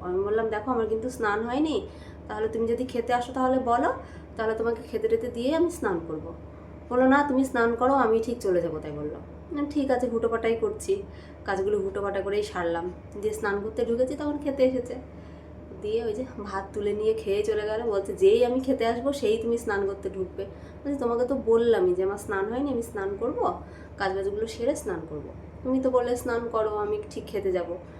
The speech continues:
মানে ওকে খেতে দেওয়ার জন্যই কিন্তু আমি হুটোপাটা করছিলাম, কিন্তু সেটা আর হলো না। ভাত তুলে খেয়ে চলে গেছে। আর আমি স্নান করে উঠলাম, স্নান করে উঠে এঁঠোটা পারলাম, ওর থালাটা নামিয়ে রাখলাম। আর যে সমস্ত ড্রেসপত্র সব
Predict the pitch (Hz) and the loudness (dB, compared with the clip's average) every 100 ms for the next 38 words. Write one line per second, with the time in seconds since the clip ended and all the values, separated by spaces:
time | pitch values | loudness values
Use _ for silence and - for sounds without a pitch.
0 | - - 233 190 220 220 185 196 208 202 | -10 -2 2 2 0 -2 -2 0 0 0
1 | 190 196 220 269 277 285 254 240 226 214 | 0 2 2 2 2 2 2 2 2 0
2 | 202 185 - 165 160 - - - 233 233 | 0 -2 -2 -10 -10 -12 -14 -8 -6 -4
3 | - 220 220 214 196 214 320 - - - | -4 -2 -2 -2 -2 -2 -6 -12 -16 -16
4 | - - 214 208 208 202 214 226 226 226 | -16 -12 -4 -4 -2 -2 -2 0 0 2
5 | 202 208 214 330 381 - - - - - | 2 0 0 0 0 -4 -16 -16 -16 -16
6 | - - - - 247 240 247 240 226 220 | -16 -16 -10 0 2 2 0 2 2 4
7 | 247 247 247 277 302 - 226 214 226 233 | 6 6 4 2 2 0 0 0 2 4
8 | 226 220 - 254 226 220 220 214 196 208 | 2 0 6 6 6 0 -2 0 2 2
9 | 240 254 214 - 208 208 220 220 190 202 | 0 0 -2 -4 -6 -2 2 4 4 2
10 | 208 214 233 233 285 320 - - - - | 0 -2 -4 0 0 -2 -6 -16 -16 -16
11 | - 196 190 196 196 185 214 214 214 220 | -10 -2 2 2 0 -2 0 0 0 0
12 | 208 208 214 220 226 226 | 2 0 -2 -4 -2 -4